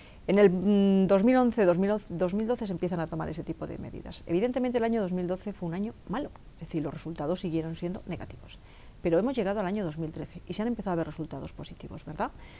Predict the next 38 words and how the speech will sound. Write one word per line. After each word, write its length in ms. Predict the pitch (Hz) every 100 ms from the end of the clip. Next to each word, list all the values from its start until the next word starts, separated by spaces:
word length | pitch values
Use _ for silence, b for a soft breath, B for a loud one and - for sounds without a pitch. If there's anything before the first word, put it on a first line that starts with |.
| B
Se 140 | - 190
ha 40 |
empezado 240 | 160 165 139
a 20 |
ver, 140 | -
como 180 | - 156
le 60 | 139
decía, 420 | 156 220 254 311
como 180 | 160 147
la 100 | -
prima 280 | 165 156
de 80 | 139
riesgo, 340 | 165 202 208 269
ya 160 | -
no 80 | -
es 80 | -
tan 140 | 156
arriesgado 420 | - 160 165 143
prestarle 400 | 131 147 151 151
dinero 220 | 151 147 147
a 20 |
España, 460 | - 226 247 262 -
o 40 |
sea, 120 | -
de 100 | 160
los 120 | -
seiscientos 400 | 147 165 175 156
pu-, 180 | - 151
puntos 320 | - 160 156
básicos 400 | 160 160 160 165 -
hemos 220 | 196 156
bajado 420 | 160 139 151 139 131
a 100 | -
menos 300 | 160 156 143
de 80 | 151
doscientos 460 | 131 151 156 143 160
puntos 320 | - - 160
básicos. 560 | 220 240 247 202 -